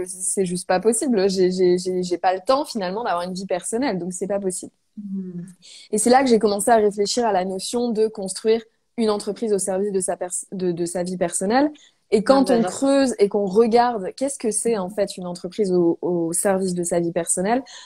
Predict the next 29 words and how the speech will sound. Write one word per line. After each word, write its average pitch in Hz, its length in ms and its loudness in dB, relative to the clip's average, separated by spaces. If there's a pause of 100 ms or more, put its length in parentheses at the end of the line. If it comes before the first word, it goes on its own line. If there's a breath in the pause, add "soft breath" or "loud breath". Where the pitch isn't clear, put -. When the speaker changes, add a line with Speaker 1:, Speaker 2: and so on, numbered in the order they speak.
(120)
Speaker 1:
bah, 220 160 6
c'est 233 140 0
une 226 60 6
entreprise 202 440 -2
qui - 80 -2
est 196 40 0
solide 202 380 0
et 190 80 2
qui 180 120 -6
est - 20 -10
stable. 170 500 -6 (640 soft breath)
Euh, 196 260 4 (120)
et 214 260 0
Speaker 2:
Mhm. 202 200 0
Speaker 1:
une 214 60 -2
entreprise 247 600 -4
solide 233 520 0
n'est 202 200 0
pas 240 180 0
forcément 226 360 -4
une 214 180 -2
entreprise 208 460 -4
dans 196 100 2
laquelle 190 400 2
tu 202 180 -6
t'épuises, 185 880 -2
bien 202 340 4
au 208 80 6
contraire. 196 460 -2